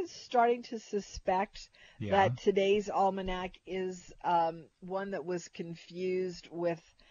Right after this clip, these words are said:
Speaker 1: another day because it's very similar to one that we've done recently, but I'm gonna go with it anyway because we didn't properly explore this one topic,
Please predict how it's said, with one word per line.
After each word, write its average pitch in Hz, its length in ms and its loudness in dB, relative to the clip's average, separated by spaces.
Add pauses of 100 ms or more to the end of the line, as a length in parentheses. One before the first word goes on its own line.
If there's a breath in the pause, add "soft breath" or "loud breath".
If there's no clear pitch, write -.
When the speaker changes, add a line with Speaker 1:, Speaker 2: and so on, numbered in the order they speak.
(380 soft breath)
Speaker 1:
another 180 600 2
day 185 440 2
because 180 480 -4
it's 170 140 -18
very 214 280 2
similar 180 580 -2
to 190 140 -10
one 175 200 -2
that 156 100 -6
we've 170 220 -4
done 170 260 0
recently, 170 680 -4 (320 soft breath)
but 185 200 4
I'm 185 100 0
gonna 190 180 0
go 214 200 6
with 226 160 4
it 196 60 2
anyway 185 320 2
because 180 340 -4
we 190 100 0
didn't 233 300 -2
properly 190 640 -2
explore 165 540 0
this 151 240 0
one 156 460 -4 (440 soft breath)
topic, 175 560 0